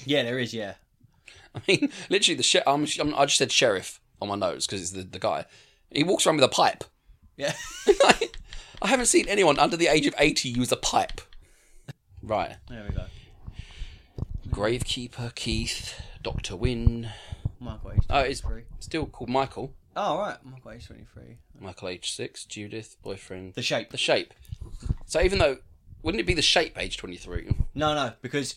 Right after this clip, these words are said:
Speaker 1: you've got, so I think the idea is you've got the guy that plays Michael when he's younger.
Speaker 2: Yeah.
Speaker 1: The face that you see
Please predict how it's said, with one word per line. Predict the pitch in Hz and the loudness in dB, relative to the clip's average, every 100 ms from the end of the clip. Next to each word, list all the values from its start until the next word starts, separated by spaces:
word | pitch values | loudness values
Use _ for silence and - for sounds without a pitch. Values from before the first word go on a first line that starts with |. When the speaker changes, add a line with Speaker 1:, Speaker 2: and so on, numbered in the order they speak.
| _ _ - | _ _ -6
Speaker 1:
you've | 131 - | -6 0
got, | 143 - _ _ _ - - _ - | 0 0 _ _ _ -20 -20 _ -20
so | - 151 139 131 - | 0 2 2 0 -8
I | 139 | -8
think | 165 156 | -6 -6
the | 147 147 | -2 0
idea | 156 156 139 | 0 0 -2
is | 139 104 107 - | -2 -4 -6 -8
you've | 120 | -6
got | 120 113 - _ | -2 -2 -4 _
the | 120 | -8
guy | 117 143 | 0 0
that | 135 | 0
plays | 139 123 | -6 -8
Michael | 139 127 123 117 110 107 - - - - | -6 -6 -4 -6 -6 -10 -14 -20 -18 -10
when | 113 | -6
he's | 104 | -4
younger. | 107 98 92 107 - | -4 -4 -4 -6 -4
Speaker 2:
Yeah. | 113 110 - - - - | 0 2 0 -2 -14 -8
Speaker 1:
The | - | -8
face | - - 147 135 - | -6 -4 -2 -2 -6
that | 107 | -10
you | 110 107 | -8 -10
see | - 95 120 | -10 -10 -10